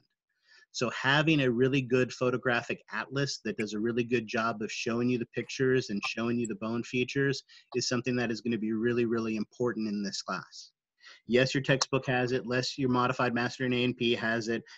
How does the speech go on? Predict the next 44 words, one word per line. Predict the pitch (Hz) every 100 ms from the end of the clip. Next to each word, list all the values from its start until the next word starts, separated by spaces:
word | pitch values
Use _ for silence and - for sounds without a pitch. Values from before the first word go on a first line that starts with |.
| _
Your | - 104
lab | 110 123 117
manual | - 123 120 117
has | - 107
it. | 110
All | 123 139
those | 147 135 -
things | 139 135 127 -
have | - 135 139 135
these | 120 120 110
resources, | 110 110 - 101 98 - 95 -
but | 123 90 - - _
the | 110
more | 120 135 139
ways | 131 135 127
you | 127
have | 120 117
to | -
look | 117 117
at | 120 120
this | 110
stuff, | - 110 107 -
the | 98 98
better | 113 120 113
it's | 107
gonna | - 107
be, | 104 101
the | 98
easier | 117 135 120 120
it's | -
gonna | 110 98
be | 104
for | -
you | 98
to | 95
master | 180 170 - -
it. | _ _ _ _ _ _ -
So | - 107 107
I |
strongly | 104 - 127 135 131 131
encourage | 127 127 117 113
you | 113
to | 113
get | 101 98 110 110